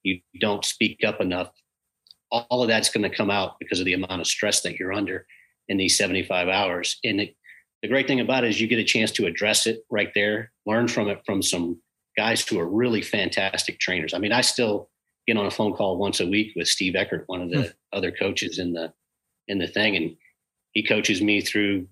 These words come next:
Speaker 1: different things, business challenges, personal challenges. And one of the things he really drove home to, uh, to your point is he pulled up my calendar. He said, "What," he wanted to see what my cal-, calendar discipline was like. He's like, "It's all business meetings.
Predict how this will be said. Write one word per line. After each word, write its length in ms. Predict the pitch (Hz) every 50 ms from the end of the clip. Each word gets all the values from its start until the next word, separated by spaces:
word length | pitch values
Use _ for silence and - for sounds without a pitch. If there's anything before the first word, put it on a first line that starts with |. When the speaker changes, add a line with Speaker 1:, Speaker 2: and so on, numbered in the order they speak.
| - -
Speaker 1:
different 300 | - 113 110 - 107 90
things, 300 | - 101 98 101 101 92
business 340 | - - 101 98 95 107 90
challenges, 480 | - - 98 95 95 101 95 98 101 95
personal 320 | - 101 95 - - 95
challenges. 600 | 90 - 95 95 95 98 98 92 98 95 - - _ _ _ _ _ - - - - -
And 160 | - 95 92
one 100 | 95 92
of 60 | 113 110
the 60 | -
things 200 | - 110 104 107
he 160 | 110 117 107
really 180 | 110 104 101 95
drove 280 | 98 101 104 101 92 -
home 380 | 110 113 110 104 95 87 - _ -
to, 160 | - - - _ _ _ _ - 101
uh, 140 | 90 90 87 - -
to 100 | - 95
your 160 | 92 107 113
point 320 | 113 - 107 92 90 90
is 320 | 90 90 87 85 - - - _ _ _ _ _ _ _
he 80 | - 110
pulled 200 | - - 127 120
up 180 | 120 110 - 120
my 140 | 110 101
calendar. 340 | - - 120 120 117 110 92
He 60 | 92 -
said, 220 | - - 98 -
"What," 140 | 104 107 -
he 80 | - 120
wanted 200 | 117 117 113 104
to 60 | 104
see 160 | - - 117
what 120 | 107 101 104
my 100 | 104 92
cal-, 420 | - - 104 104 104 95 90 92 - _ - -
calendar 320 | 107 113 113 110 104 101
discipline 500 | 90 98 98 - - 85 - - 85 82
was 140 | 80 80 -
like. 200 | 78 73 - - _ _ _ _ _ _ _ _ _ _ _ _ _ _ _ -
He's 100 | 104 101
like, 140 | 107 104 104
"It's 120 | 107 -
all 140 | 135 123 120
business 360 | 110 131 135 117 117 - -
meetings. 420 | 101 92 82 82 80 - - -